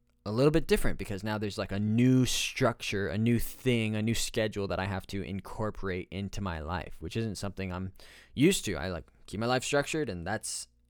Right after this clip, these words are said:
I structure it in a way that's most productive for me. But now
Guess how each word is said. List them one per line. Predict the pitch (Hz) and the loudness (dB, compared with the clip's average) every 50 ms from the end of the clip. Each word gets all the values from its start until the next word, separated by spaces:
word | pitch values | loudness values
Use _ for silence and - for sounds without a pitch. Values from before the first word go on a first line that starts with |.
| _ - | _ -8
I | 95 110 | -6 -6
structure | - - - 120 113 - - 120 | -4 -2 -2 -2 -2 -2 -2 -2
it | 120 - - - | -2 -2 -4 -8
in | 101 101 | -8 -6
a | 101 | -4
way | 101 101 104 | -4 -4 -2
that's | 101 90 - - | -4 -4 -6 -8
most | 107 107 107 101 - - | -6 -6 -4 -4 -2 0
productive | - 113 101 101 95 - - 98 87 | 0 0 0 0 -4 -6 -6 -8 -8
for | - - - 98 95 98 | -8 -8 -6 -4 -4 -2
me. | 104 117 120 110 | -2 -2 -2 -2
But | 90 87 82 | -4 -6 -6
now | 90 104 110 113 113 104 | -6 -4 -2 -2 0 -2